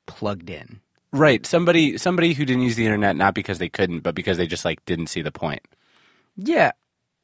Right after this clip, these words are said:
Speaker 1: And, uh, I found them.
Speaker 2: Really?
Speaker 1: Yeah.
Speaker 2: How do you, <laughs> how do you find somebody who doesn't use the internet? What do you use?
Speaker 1: Embarrassingly, I use the internet. I sent an email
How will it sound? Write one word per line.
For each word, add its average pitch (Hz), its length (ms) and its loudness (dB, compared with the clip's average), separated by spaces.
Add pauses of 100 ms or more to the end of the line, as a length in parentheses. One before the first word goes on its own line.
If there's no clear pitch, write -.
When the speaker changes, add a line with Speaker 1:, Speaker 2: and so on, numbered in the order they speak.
Speaker 1:
And, 170 440 -2
uh, 165 420 -2 (100)
I 156 120 -8
found 180 460 -4
them. - 240 -18 (400)
Speaker 2:
Really? 101 280 2 (340)
Speaker 1:
Yeah. 165 420 2
Speaker 2:
How 117 160 8
do 127 100 4
you, 110 140 -4
<laughs> 123 120 4
how 123 120 8
do 120 100 4
you 120 120 4
find 104 440 0
somebody 95 400 2
who 98 80 0
doesn't 90 320 -4
use 87 180 -4
the 82 120 -6
internet? 87 340 -6
What 92 120 -4
do 95 60 -2
you 87 300 -2
use? - 200 -14 (400)
Speaker 1:
Embarrassingly, 147 800 4
I 117 60 4
use 113 260 -2
the 104 160 -2
internet. 98 400 -6 (100)
I 123 360 2 (240)
sent 147 260 2
an 120 80 4
email 107 480 0